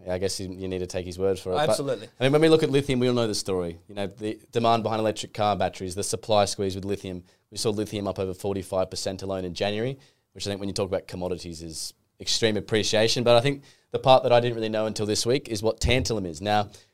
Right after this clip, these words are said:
Speaker 1: tantalum is the rarest stable metal, and being a stable metal is to do with, um, your chemical m-, build-up, and there's a threshold where, yeah, I'm not gonna get into the chemistry of it, but you need to be above a certain threshold to be a stable metal,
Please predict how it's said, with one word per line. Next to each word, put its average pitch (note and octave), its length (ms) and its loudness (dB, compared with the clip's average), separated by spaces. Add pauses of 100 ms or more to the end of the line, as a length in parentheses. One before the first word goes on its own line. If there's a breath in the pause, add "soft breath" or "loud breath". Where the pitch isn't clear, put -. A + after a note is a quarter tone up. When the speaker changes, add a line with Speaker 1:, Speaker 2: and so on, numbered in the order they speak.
(120)
Speaker 1:
tantalum D#3+ 420 2
is C3 180 -2
the A2+ 140 0
rarest C3+ 540 2
stable B2 420 2
metal, G#2 340 -4
and F2 140 -8
being G#2+ 160 -2
a G2+ 60 -4
stable A2+ 300 0
metal G#2+ 260 -2
is G2+ 100 -4
to G2+ 120 -10
do G2+ 140 -4
with, G2 200 -6 (380 soft breath)
um, F#2 460 -2
your F#2+ 140 -8
chemical A2+ 400 -2
m-, - 80 -10 (340)
build-up, C#3+ 300 4
and A2+ 100 -2
there's G#2 140 -2
a - 20 -16 (100)
threshold F#2+ 480 0
where, F#2 280 2 (360 soft breath)
yeah, F#2 260 0
I'm F#2+ 240 -4
not G#2 220 -6
gonna G2 140 -6
get F2+ 120 -2
into E2+ 100 -8
the F2 80 -8
chemistry A2 420 -2
of A#2 100 0
it, D3+ 120 -4
but F2+ 100 -8
you G2 60 -6
need G2+ 180 -4
to F#2 60 -10
be F#2+ 100 0
above F2+ 240 0
a F2+ 40 -4
certain F2+ 260 -4
threshold F#2 500 -6
to F2 60 -12
be E2 220 -8
a - 60 -10
stable C3 340 2
metal, C#3+ 320 0